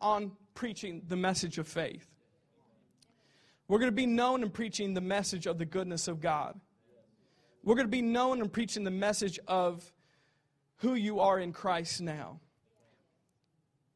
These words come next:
Our church is gonna be known for preaching the Spirit-filled life. That's who we are. That's what makes us different.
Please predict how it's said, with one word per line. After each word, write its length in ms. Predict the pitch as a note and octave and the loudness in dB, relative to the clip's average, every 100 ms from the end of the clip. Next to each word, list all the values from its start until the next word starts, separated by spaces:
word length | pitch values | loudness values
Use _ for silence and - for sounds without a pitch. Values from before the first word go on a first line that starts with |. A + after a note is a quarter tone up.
| - | 4
Our 120 | G3+ | 4
church 320 | G3+ B3 B3 | 6 4 4
is 80 | A3 | 0
gonna 200 | B3+ A#3 | 0 0
be 180 | G3 A3+ | 0 0
known 360 | G#3+ A3+ B3 | 4 4 2
for 240 | A#3+ A3 F#3+ | 0 0 -2
preaching 440 | F#3 A3 G#3 F#3+ | -2 -4 -2 -2
the 60 | F3+ | -2
Spirit-filled 600 | - F#3 E3+ E3+ F3 D3+ | -2 -2 -2 -2 -2 -2
life. 420 | C#3+ C3 E3+ - _ _ _ _ _ _ _ _ _ _ _ - | -4 -6 -10 -18 _ _ _ _ _ _ _ _ _ _ _ 4
That's 220 | A#3+ - | 6 8
who 120 | C4 | 6
we 180 | B3 B3 | 8 8
are. 380 | C#4 A3+ E3 F3+ _ _ _ - - - - - _ _ _ - - | 8 6 2 -6 _ _ _ -20 -20 -20 -20 -20 _ _ _ -12 8
That's 220 | A#3 B3 | 10 10
what 120 | C4+ | 6
makes 240 | B3+ B3 B3+ | 4 4 2
us 140 | F#3 | 4
different. 420 | G3+ C#4+ A3+ D#3 | 6 6 4 -2